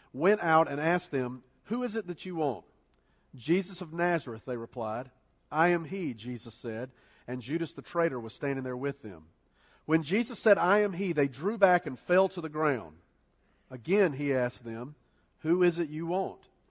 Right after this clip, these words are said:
And they said, "Jesus of Nazareth." "I told you that I am he," Jesus answered.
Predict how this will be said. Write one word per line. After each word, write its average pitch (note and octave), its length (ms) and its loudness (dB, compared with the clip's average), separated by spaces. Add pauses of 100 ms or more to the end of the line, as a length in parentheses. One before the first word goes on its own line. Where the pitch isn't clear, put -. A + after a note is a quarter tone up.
(280)
And C3 120 -6
they D#3 120 6
said, C#3+ 280 0
"Jesus F3+ 460 -6
of E3 140 -8
Nazareth." C#3+ 500 -2 (720)
"I C3 80 -8
told G#3 380 0
you D3 120 -4
that C#3 120 2
I D#3 180 6
am E3+ 120 -4
he," F3+ 240 -6
Jesus A#2 360 -12
answered. B2 400 -10